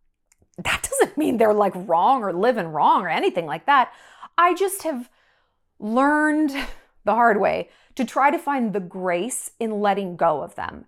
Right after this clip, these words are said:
and not take it personally when, "Oh, I'm in New York and come into the city, let's get together." And they're like, "Oh, I can't, I have a play date." And I'm like, "With fucking who? Little Mackenzie and Braxton? Who cares?"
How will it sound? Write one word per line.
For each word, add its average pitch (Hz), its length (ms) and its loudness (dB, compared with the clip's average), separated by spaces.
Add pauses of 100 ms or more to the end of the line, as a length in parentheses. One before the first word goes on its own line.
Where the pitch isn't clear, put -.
and 233 260 4
not 262 360 2
take 277 180 -6
it 294 140 -8
personally 196 580 -4
when, 185 400 -6 (600)
"Oh, 392 240 2
I'm 392 160 2
in 370 80 2
New 381 140 4
York 370 440 2
and 285 200 0
come 339 180 -2
into 370 140 2
the 339 80 -2
city, 359 280 0
let's 294 220 -4
get 320 180 -2
together." 269 460 2
And 226 120 -2
they're 240 80 -2
like, 254 180 -2
"Oh, 349 220 4
I 330 80 0
can't, 320 280 -6
I 294 40 0
have 254 80 0
a 247 60 -4
play 302 300 2
date." 190 160 2
And 202 80 -6
I'm 262 80 -4
like, 311 180 0
"With 370 140 2
fucking 508 540 4
who? 262 460 2 (240)
Little 392 280 2
Mackenzie 320 580 2
and 277 140 0
Braxton? 247 520 0 (220)
Who 554 100 10 (140)
cares?" 339 640 2